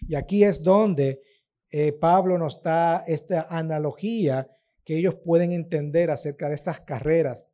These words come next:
Dice el versículo veinticuatro, estamos en Primera de Corintios, versi-, capítulo nueve, versículo veinticuatro. Dice así, "¿No saben que los que corren en el estadio, todos en verdad corren,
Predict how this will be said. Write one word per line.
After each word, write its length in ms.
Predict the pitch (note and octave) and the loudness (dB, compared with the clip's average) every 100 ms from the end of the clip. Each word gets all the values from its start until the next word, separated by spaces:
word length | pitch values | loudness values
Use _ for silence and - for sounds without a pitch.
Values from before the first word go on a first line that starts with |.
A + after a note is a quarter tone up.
| _ | _
Dice 240 | - G3 G#3 | -8 -4 0
el 80 | G3 | 0
versículo 460 | F3+ G3+ - F#3+ | -2 -6 -2 0
veinticuatro, 640 | F3+ E3+ D#3 - F3+ F3 D3 | 0 -2 -6 0 0 0 -4
estamos 380 | - E3 F#3 | -4 -4 -2
en 100 | F3 | -4
Primera 320 | D#3 C#3+ E3 F3 | -6 -8 -4 -4
de 100 | E3 | -4
Corintios, 720 | D#3 F3+ G#3+ G3+ G#3 G3+ - _ _ - _ _ _ _ _ | -4 -2 -4 -4 -4 -4 -10 _ _ -20 _ _ _ _ _
versi-, 500 | F3+ C3 - D#3 _ | -6 -4 -4 -8 _
capítulo 460 | - C3 F3 F3+ D#3+ | -6 -2 0 2 2
nueve, 400 | E3+ G#3 G#3 G#3+ | 4 4 2 0
versículo 600 | D3+ C3+ E3 F#3 E3+ D3+ | -2 -6 -6 -2 0 0
veinticuatro. 1080 | D#3 D3+ C3+ C#3 - D3 C#3+ C3 B2 A2 _ _ _ _ _ _ _ _ _ - | 0 -2 -6 -12 -6 -2 0 -2 -8 -14 _ _ _ _ _ _ _ _ _ -8
Dice 240 | F#3 G3 G#3+ | 2 4 4
así, 400 | - G3 B2 - - - - - _ _ | 4 4 2 -2 -20 -20 -20 -20 _ _
"¿No 200 | A3 D4+ | 4 4
saben 640 | - A#3+ B3 G#3 D3 A2+ - _ | 8 10 10 8 2 -2 -12 _
que 160 | - A3 | 6 8
los 240 | G#3+ F3 | 8 4
que 200 | - F3+ | 2 0
corren 480 | - A3 C4 A3 A3 | 8 12 12 10 4
en 80 | G3 | 2
el 80 | F3+ | 0
estadio, 580 | D#3 - G#3+ A3+ G#3+ G3 | 0 2 4 4 2 -2
todos 600 | - A3+ C4+ C#4+ A#3 - | -2 2 4 6 4 2
en 160 | G3+ F3+ | -4 -2
verdad 380 | F3 D#3+ G#3 G#3 | 0 2 2 4
corren, 560 | G#3+ G3 D#3+ E3 E3+ | 6 6 6 0 -2